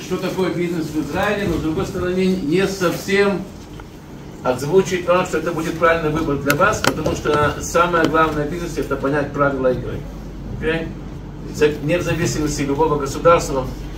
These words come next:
и всегда не, закон не играет главную роль, или финансовая структура, то, что играет роль, это менталитет общества и правила игры. Если мы понимаем менталитет общества, мы понимаем правила игры, будет намного легче.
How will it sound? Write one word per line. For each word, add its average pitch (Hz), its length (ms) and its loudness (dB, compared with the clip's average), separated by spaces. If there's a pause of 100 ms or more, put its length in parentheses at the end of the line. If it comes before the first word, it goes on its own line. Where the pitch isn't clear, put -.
(360)
и 147 420 6 (120)
всегда 160 580 4
не, 156 120 0 (240)
закон 170 580 2
не 156 180 0
играет 147 460 6 (360)
главную 156 520 6
роль, 190 320 6
или 143 180 2
финансовая 147 600 2
структура, 165 460 2
то, 175 160 -2
что - 180 0
играет 170 380 4
роль, 180 260 2
это 131 640 2 (160)
менталитет 143 680 0
общества 156 420 -2
и 123 40 2
правила 131 460 0
игры. 104 240 -4 (200)
Если 135 160 -4
мы 135 100 0
понимаем 147 460 2
менталитет 139 500 -4
общества, 131 320 -4
мы 127 100 -2
понимаем 131 440 0
правила 135 340 0
игры, 202 320 4 (640)
будет 165 260 2
намного 151 380 6
легче. 147 420 4